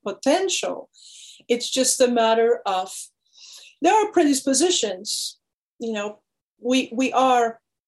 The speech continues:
we have certain talents that, that we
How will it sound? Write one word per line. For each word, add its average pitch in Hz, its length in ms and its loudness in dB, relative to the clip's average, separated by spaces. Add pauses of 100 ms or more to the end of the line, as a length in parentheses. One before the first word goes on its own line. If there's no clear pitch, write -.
we 247 160 -2
have 269 120 2
certain 262 500 0
talents 277 720 -2 (460)
that, 220 480 -2
that 220 260 0
we 233 500 -2